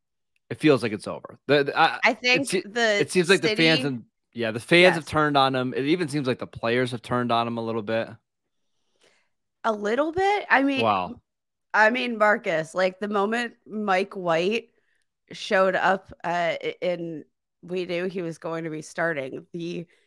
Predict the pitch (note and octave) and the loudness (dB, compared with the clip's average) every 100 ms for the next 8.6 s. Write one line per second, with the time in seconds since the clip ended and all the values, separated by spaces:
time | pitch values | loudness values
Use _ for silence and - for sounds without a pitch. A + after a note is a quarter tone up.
0 | _ - G#3+ - G3+ A3 G#3+ G3+ - G#3 | _ -6 -6 0 2 4 2 0 -4 -4
1 | G3 F3 F3 F3 E3+ F3+ F#3 G3+ A#3 G3+ | -2 0 2 2 2 0 2 2 2 4
2 | F#3+ F#3+ - - A#3+ C4+ A3 F3 - D3+ | 4 4 -2 -6 -2 0 0 -2 -2 -4
3 | C#3+ C#3 D#3 G3+ - - F3+ F3 G#3+ G#3 | -4 -4 2 2 2 -2 -14 -8 -4 -2
4 | F#3+ F#3 F#3+ E3+ E3 D3+ D3 _ _ _ | 0 0 0 -8 -6 -8 -10 _ _ _
5 | _ _ _ - G#3+ G#3 - - G3+ G3 | _ _ _ 2 2 2 -2 -4 -2 0
6 | C#3 C#3+ - _ - F3+ F3 E3 - - | -2 -6 -12 _ -4 0 2 0 -2 -6
7 | A3+ A#3 G#3+ G3+ - _ _ _ _ _ | 0 4 4 2 -4 _ _ _ _ _
8 | _ _ _ _ _ - | _ _ _ _ _ -6